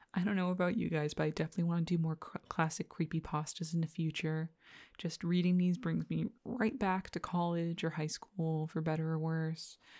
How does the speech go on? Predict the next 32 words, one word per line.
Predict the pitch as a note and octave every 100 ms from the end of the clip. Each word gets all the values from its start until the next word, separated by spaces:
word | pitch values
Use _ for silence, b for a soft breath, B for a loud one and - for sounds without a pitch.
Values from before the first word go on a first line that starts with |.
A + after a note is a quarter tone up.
| B
Just | - E3+
reading | E3+ E3+ E3 E3
these | E3 D#3+
late | D#3+ D#3+
at | E3 -
night | D#3+ D#3 D#3+ D#3+
with | -
the | E3
covers | - E3+ - E3 E3+
over | E3 E3+
my | E3+ F3
head | F3+ F3 F#3 -
'cause | - G3
it | F#3
gets | F#3 -
too | - G3
scary. | - A3 A3 F4 G#4 B B B B _ _ _
<laughs> | B D#4+ D4 C#4+ B B -
Anyways, | G#3+ G#3 G3+ G#3 G#3+
I |
hope | F3+ F#3 F#3
you | G#3
guys | F#3+ F#3
enjoyed. | G#3 G3 F3 E3+ F#3 A3+ C4+ B B B B -
Uh, | E3+ D#3+
if | E3
you | F3
have | - E3 E3 -
any | D3
suggestions, | C#3 - - G#3 G3+ - - G#3+ G3+ G3+ -
comments, | - G3 G3 G3+ G3 - -
anything, | G3 G3 F#3+ G3+ G3+ G3+